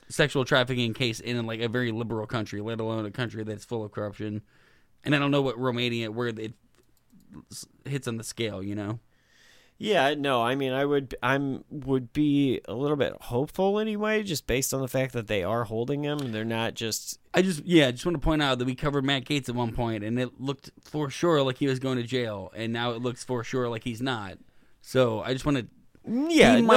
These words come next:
Speaker 2: no,
Speaker 1: be
Speaker 2: no,
Speaker 1: getting
Speaker 2: I
Speaker 1: out
Speaker 2: never
Speaker 1: by the
Speaker 2: it's
Speaker 1: time this
Speaker 2: like,
Speaker 1: episode airs,
Speaker 2: the,
Speaker 1: you know?
Speaker 2: yeah, th-, the only reason that I,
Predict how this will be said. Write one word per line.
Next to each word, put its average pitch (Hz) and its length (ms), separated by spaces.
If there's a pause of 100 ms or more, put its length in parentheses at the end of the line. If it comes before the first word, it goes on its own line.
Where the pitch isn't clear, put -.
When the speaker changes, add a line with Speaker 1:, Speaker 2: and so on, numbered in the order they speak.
Speaker 2:
no, 190 80
Speaker 1:
be - 80
Speaker 2:
no, 285 80
Speaker 1:
getting 175 160
Speaker 2:
I 165 120
Speaker 1:
out 247 100
Speaker 2:
never 226 300
Speaker 1:
by 147 100
the - 60
Speaker 2:
it's 127 80
Speaker 1:
time 143 180
this 131 100
Speaker 2:
like, 127 100
Speaker 1:
episode 123 480
airs, 113 400
Speaker 2:
the, 156 80
Speaker 1:
you 147 60
know? 107 200
Speaker 2:
yeah, 107 280
th-, 113 320
the 139 100
only 170 260
reason 123 540
that 101 220
I, 113 160